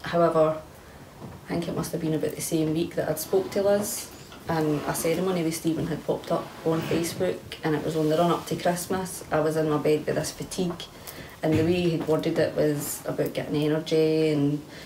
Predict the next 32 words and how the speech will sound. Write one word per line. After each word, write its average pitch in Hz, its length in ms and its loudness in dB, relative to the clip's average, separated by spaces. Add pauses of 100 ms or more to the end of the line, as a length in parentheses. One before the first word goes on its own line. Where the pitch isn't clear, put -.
(160)
clearing 156 460 0
out 156 180 2
and 165 80 -2
stuff - 320 -2
like - 160 0
that, - 320 0
and, 156 340 0
and 151 240 0
time 156 220 2
for - 80 -4
the 151 100 -2
Christmas 190 400 -4
period, 175 480 0
and 160 100 0
I 156 60 2
thought, - 360 -2
"I 156 200 0
need 156 320 -2 (100)
energy, 156 560 0 (320)
like, - 520 -2 (120)
this." 180 400 -2 (380)
So 160 680 4
I 165 40 0
messaged 156 500 -2
him, 151 200 4
and 151 260 2 (360)
the 180 80 2
first 208 280 4
time 180 160 4
I 165 80 0
came, 170 640 0 (920)
uh, 156 440 -2